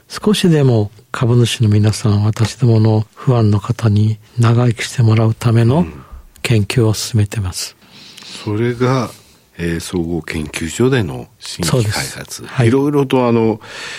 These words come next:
Speaker 2: えー、夢のある、えー、新規開発事業を、えー、描かれていると。実際、えー、もう事業化されるものもあるということですね。あと、事業連合による事業領域の拡大って、これはどういったことですか？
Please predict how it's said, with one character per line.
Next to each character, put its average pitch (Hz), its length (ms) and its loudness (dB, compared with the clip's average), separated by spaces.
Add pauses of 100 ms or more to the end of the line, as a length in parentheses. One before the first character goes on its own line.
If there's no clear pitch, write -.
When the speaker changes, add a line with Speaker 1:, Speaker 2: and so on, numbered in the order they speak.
(160)
Speaker 2:
え 98 60 0
ー、 107 40 2
夢 110 280 4
の 113 200 2
あ 107 40 2
る、 82 340 -2
え 92 120 -4
ー、 85 40 -2
新 92 200 -2
規 - 160 -8
開 82 140 -4
発 85 220 -6
事 90 120 -6
業 90 200 -2
を、 123 440 2 (260)
え 127 480 -12
ー、 - 20 -12
描 85 140 -4
か 73 140 -10
れ 69 140 -12
て - 160 -16
い 58 80 -14
る 58 180 -16
と。 - 180 -16 (480)
実 - 380 -6
際、 127 380 -2 (120)
え 90 320 0
ー、 87 40 -4
も 110 180 2
う 95 60 0
事 90 180 -2
業 92 160 -2
化 82 160 -6
さ - 160 -6
れ 92 140 -6
る 120 100 0
も 143 160 2
の 135 80 2
も 87 160 0
あ 78 40 -4
る 71 120 -8
と - 100 -14
い 73 40 -12
う - 20 -14
こ - 100 -20
と - 100 -20
で 101 80 -16
す - 120 -18
ね。 113 300 -4 (340)
あ 131 100 -2
と、 117 120 2
事 107 200 0
業 220 220 4
連 285 220 4
合 175 120 4
に 120 100 4
よ 110 140 4
る 101 180 2
事 98 200 -4
業 190 260 4
領 202 240 4
域 - 200 -4
の - 80 -6
拡 - 360 -8
大 95 200 0
っ - 20 -6
て、 - 180 -14
こ - 180 -4
れ 170 60 2
は 165 80 2
ど 156 120 2
う - 20 4
い 147 40 -4
っ - 20 -10
た - 100 -8
こ 117 100 -16
と - 80 -12
で 110 60 -14
す - 100 -18
か？ - 140 -20